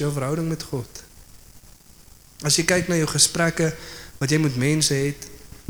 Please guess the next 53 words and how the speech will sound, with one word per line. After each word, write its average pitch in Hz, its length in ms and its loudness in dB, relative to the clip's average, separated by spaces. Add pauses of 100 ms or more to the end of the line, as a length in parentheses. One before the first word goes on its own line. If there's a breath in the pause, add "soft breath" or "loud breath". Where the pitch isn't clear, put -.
(540)
die 139 80 -6
goed 165 160 -2
van 170 140 0
jou 151 80 4
hart 151 240 4
wat 151 100 -2
jy 165 80 0
moet 156 140 -2
ontbloot. 147 320 -2
En 175 60 -4
baie 202 200 -2
keer 202 160 0
voel 202 220 0
ons 180 80 2
so, 170 80 0
"Okay, 165 200 -2
maar 165 120 -2
as 196 140 4
God 185 180 -4
regtig 165 380 -4
weet, 160 180 -2
hoekom 151 320 0
moet 170 80 -2
ek 170 120 -2
vir - 120 -4
hom 160 80 -2
sê?" 165 220 0 (1300)
Dis - 100 -8
nie 196 80 4
om 196 60 2
hom 190 180 2
in 185 140 0
te 170 120 -2
lig 123 280 -4
nie. 98 160 -16 (1600)
Dis 143 160 -2
vir 165 120 -4
ons 180 220 0
onthaalwe 131 500 -2
wat 123 160 -8
God 151 280 -8
ons 135 200 -6
vra 147 180 -4
om 135 140 -4
te 135 100 -8
bid 123 280 -8
en 127 80 -12
dinge 135 240 -2
voor 139 160 -2
hom 135 120 -4
te 135 100 -10
gaan 123 220 -8
neerlê. 123 400 -8